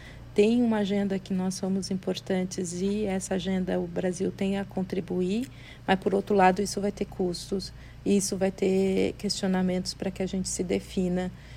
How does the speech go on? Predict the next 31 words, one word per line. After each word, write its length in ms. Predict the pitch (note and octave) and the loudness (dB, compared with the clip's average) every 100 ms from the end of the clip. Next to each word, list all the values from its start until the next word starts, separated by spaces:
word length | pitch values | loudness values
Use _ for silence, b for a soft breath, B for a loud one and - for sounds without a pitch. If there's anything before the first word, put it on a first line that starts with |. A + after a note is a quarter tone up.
| B - - | B -16 -8
e 180 | G3 G3 | 0 4
não 540 | F#3+ G3+ G3+ G#3+ G#3+ | 6 6 6 4 2
fique 560 | - - G#3 G3 F#3+ F#3+ | -2 -4 0 0 0 -2
numa 260 | F#3 F#3 | 0 -2
posição 880 | F3+ F#3+ F3+ F#3 F#3 F3+ F3+ F#3+ F#3 | -2 -2 -2 -2 0 2 2 2 2
de 140 | F#3 F#3 | 2 0
neutralidade 920 | F#3 F#3 F#3+ F#3 G3 F3 F3 F3 - | 0 0 0 0 0 0 0 -2 -4
como 160 | F#3 | -4
a 40 | F3+ | -4
gente 300 | F3+ F3 - | -4 -6 -6
tem 180 | F#3 F3+ | -4 -4
assumido. 640 | F3 G#3 G3+ F3 D#3+ E3 B B B - | -4 -2 0 0 -2 -6 B B B -12
Então, 560 | - E3 E3+ F3+ F3 E3+ - - | -4 0 2 2 0 -4 -10 -2
e 120 | F#3+ F3+ | 4 6
aí 200 | E3 E3+ | 6 4
os 120 | F#3 | 2
dois 240 | F3 A3 | 2 2
lados 380 | G#3+ F3 E3+ F#3 | 0 0 -2 -4
vão 180 | F3+ F#3 | -4 -6
fazer 500 | - G#3 E3 F3 F3 | -2 -4 0 0 0
esse, 200 | - F3+ | 0 0
essa 300 | F3+ F3+ F#3 | 0 -2 -4
pressão 400 | - F#3 - F3 | -2 -2 -2 -4
sobre 260 | F3 F3+ | -4 -4
o 40 | F#3+ | -4
Brasil, 520 | F#3+ G3+ F3+ F#3+ G#3 B B - | 0 0 0 0 -2 B B -8
o 80 | - | -4
que 100 | G3+ | 0
vai 160 | F3+ | 2
gerar 320 | F3+ G3 E3 E3+ | 2 2 0 0
aí 520 | F3 E3+ F3 F#3 | -2 -2 -2 -4